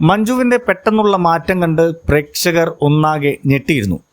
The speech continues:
ഇപ്പോൾ ഇതാ, പ്രമുഖ ചാനലിന് നൽകിയ അഭിമുഖത്തിൽ മഞ്ജു വാര്യരും സിനിമയുമായി ബന്ധപ്പെട്ട ആളുകളും സംസാരിക്കുന്ന ചില ഭാഗങ്ങൾ ആണ് വലിയ രീതിയിൽ സോഷ്യൽ മീഡിയയിൽ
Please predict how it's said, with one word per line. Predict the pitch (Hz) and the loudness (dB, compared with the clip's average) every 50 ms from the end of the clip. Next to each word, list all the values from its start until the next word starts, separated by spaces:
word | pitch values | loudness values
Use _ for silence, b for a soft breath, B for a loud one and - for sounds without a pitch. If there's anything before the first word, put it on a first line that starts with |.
| _ _ _ _ _ _ _ - | _ _ _ _ _ _ _ -6
ഇപ്പോൾ | 107 107 139 143 147 156 | -2 0 0 0 0 0
ഇതാ, | 151 135 131 131 151 202 - _ _ _ _ _ _ _ _ - | 0 -2 -2 -2 -2 -4 -6 _ _ _ _ _ _ _ _ 0
പ്രമുഖ | - 175 185 202 220 233 - 240 240 226 - - _ - | 2 2 2 2 0 -2 0 -2 -2 -4 -4 -10 _ -6
ചാനലിന് | - 175 165 175 185 196 214 214 214 220 214 214 196 | -2 0 0 0 0 0 0 0 0 0 0 0 0
നൽകിയ | 185 175 175 165 170 175 165 170 170 - _ _ _ _ _ _ _ - | 0 0 0 0 0 0 0 0 -4 -6 _ _ _ _ _ _ _ -4
അഭിമുഖത്തിൽ | 131 139 135 131 170 196 190 185 185 175 151 160 156 165 180 175 - - 139 | -2 -2 0 0 0 0 0 0 -2 -2 0 0 0 0 0 -2 -4 -4 -2
മഞ്ജു | 135 143 156 165 165 156 165 214 | 0 0 0 0 -2 0 0 0
വാര്യരും | 214 202 196 185 175 160 165 156 160 170 185 - _ _ _ _ - | 0 2 2 0 0 0 0 0 0 -2 -4 -8 _ _ _ _ -12
സിനിമയുമായി | - - - 180 185 202 220 226 233 233 226 220 208 196 196 | -6 -2 0 2 2 2 2 2 2 2 2 0 0 0 0
ബന്ധപ്പെട്ട | 190 175 170 165 165 190 175 170 165 165 180 | 0 0 0 0 0 -2 0 -2 -2 -2 -2
ആളുകളും | 151 143 135 139 151 160 165 160 143 120 113 104 - _ _ _ _ _ _ _ | 0 0 0 0 0 0 0 0 0 0 -2 -4 -8 _ _ _ _ _ _ _
സംസാരിക്കുന്ന | - - - - 156 165 151 - - 190 190 202 202 175 190 185 185 | -6 -2 0 0 2 2 0 0 0 0 0 0 -2 -2 -2 0 0
ചില | 165 - 165 156 151 | 0 0 0 0 0
ഭാഗങ്ങൾ | 127 131 135 143 143 139 147 156 151 139 120 120 131 - _ _ _ _ - | 0 0 0 0 -2 -2 -2 -2 0 0 0 -2 -4 -8 _ _ _ _ -4
ആണ് | 127 135 143 143 143 139 139 127 - _ _ _ _ 117 | -2 0 0 0 0 -2 -2 -4 -8 _ _ _ _ -2
വലിയ | 120 135 143 147 160 185 202 202 196 | 0 0 2 2 0 0 0 0 0
രീതിയിൽ | 175 165 156 139 151 147 143 135 | 0 0 0 0 0 0 0 0
സോഷ്യൽ | - 147 143 123 - 160 | 0 0 0 2 2 0
മീഡിയയിൽ | 156 156 151 143 135 139 135 131 131 127 | 0 2 2 2 2 2 0 0 -2 -6